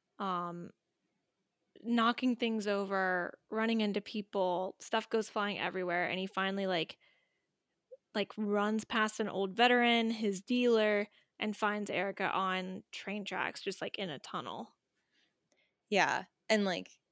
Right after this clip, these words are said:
Speaker 2: she's begging him to hurry, there's, like, a bright white light behind her, which I guess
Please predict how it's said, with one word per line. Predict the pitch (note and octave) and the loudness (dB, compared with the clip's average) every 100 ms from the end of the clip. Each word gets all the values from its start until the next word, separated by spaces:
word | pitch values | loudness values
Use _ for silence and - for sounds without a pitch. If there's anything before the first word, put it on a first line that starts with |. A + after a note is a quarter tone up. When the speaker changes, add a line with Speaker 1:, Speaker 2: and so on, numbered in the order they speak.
| _ _ _ _ | _ _ _ _
Speaker 2:
she's | - A3 F3 | 2 2 8
begging | G3+ F#3+ F#3+ | 8 10 6
him | F#3 | 4
to | F3+ | 4
hurry, | F3+ F3+ F3+ F3+ | 6 6 8 8
there's, | F3+ F3 F#3+ | 8 6 6
like, | F#3+ | 4
a | |
bright | F#3 F3+ F3 F3+ | 4 6 6 6
white | F#3+ F#3 - | 4 4 4
light | F3 - | 2 4
behind | - F3+ E3+ F3 F3 | 4 4 2 0 0
her, | E3+ E3+ E3 E3 D#3+ _ _ _ _ _ _ _ _ _ - | 2 4 4 2 -2 _ _ _ _ _ _ _ _ _ 2
which | G#3+ - | 2 2
I | - G3+ | 2 2
guess | F3+ F#3+ F#3+ A#3 - - - | 8 10 10 8 2 -8 -12